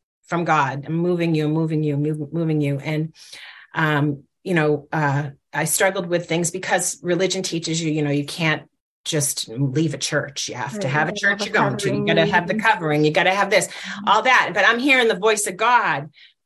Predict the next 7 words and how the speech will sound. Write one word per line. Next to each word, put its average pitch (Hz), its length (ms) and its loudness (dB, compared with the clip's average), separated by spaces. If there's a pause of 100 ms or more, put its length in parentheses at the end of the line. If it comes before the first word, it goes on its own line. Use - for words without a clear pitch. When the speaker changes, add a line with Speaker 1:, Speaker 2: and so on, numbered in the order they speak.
(160)
Speaker 1:
and 190 140 -2
I'm 185 80 -2
processing 247 600 2
through 233 320 2
it. 160 260 4
And, 180 200 0
um, 156 460 2